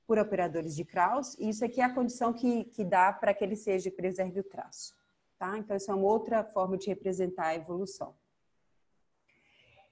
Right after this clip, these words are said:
Se eu for pensar, então, numa abordagem mais microscópica, então aqui, o que, que, que, que aconteceu? Eu não falei nada sobre o ambiente, né? Eu, basicamente, a-, só apareceu o sistema, o sistema, o sistema.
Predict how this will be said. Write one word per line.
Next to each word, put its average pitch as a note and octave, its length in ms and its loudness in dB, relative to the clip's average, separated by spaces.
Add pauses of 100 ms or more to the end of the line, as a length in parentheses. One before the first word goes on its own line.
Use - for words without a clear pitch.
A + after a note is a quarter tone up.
(280)
Se - 160 2
eu F4 60 8
for G4 160 2
pensar, E4+ 360 4
então, C4+ 220 4
numa B3+ 140 6
abordagem G3+ 540 4
mais B3+ 300 6
microscópica, A3 840 4
então B3 200 8
aqui, D4+ 200 6
o E4 40 4
que, F4+ 120 4
que, F#4+ 200 4
que, - 220 -4
que E4 60 6
aconteceu? C#4 760 6
Eu C4 120 6
não D#4+ 120 8
falei F4 340 6
nada D#4+ 540 4
sobre D#4 340 4
o D#4 60 8
ambiente, C#4+ 760 4 (200)
né? A3 220 6
Eu, A3+ 60 6
basicamente, C4 880 6
a-, G#3+ 180 2
só - 160 8
apareceu D4+ 540 6
o D4 40 2
sistema, B3+ 540 2
o C4 40 -2
sistema, A#3 460 0
o A3+ 40 -6
sistema. D#3+ 560 -6